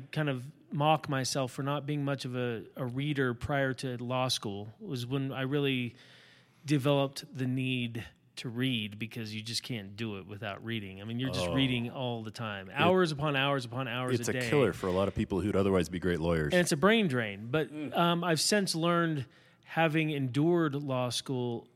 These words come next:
Speaker 1: how much I enjoy taking in knowledge and information. And, and, um, I'm, I, I would imagine if I could, if I could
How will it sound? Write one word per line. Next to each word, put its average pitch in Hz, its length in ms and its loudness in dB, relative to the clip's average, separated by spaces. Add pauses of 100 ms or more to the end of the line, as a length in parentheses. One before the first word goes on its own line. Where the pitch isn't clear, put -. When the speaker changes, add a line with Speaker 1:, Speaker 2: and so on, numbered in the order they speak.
(200)
Speaker 1:
how 170 240 -2
much 156 400 -2
I 170 140 0
enjoy 139 960 0 (320)
taking 147 500 -4
in 127 200 -2
knowledge 127 360 -2
and 120 100 -2
information. 120 840 -6
And, 143 220 -2
and, 135 420 0 (680)
um, 143 240 2
I'm, 160 260 2
I, 156 280 6
I 156 180 4
would 160 200 4
imagine 147 480 2
if 131 120 -2
I 143 200 4
could, 143 300 -4
if 240 160 -8
I 135 100 -4
could 123 360 -8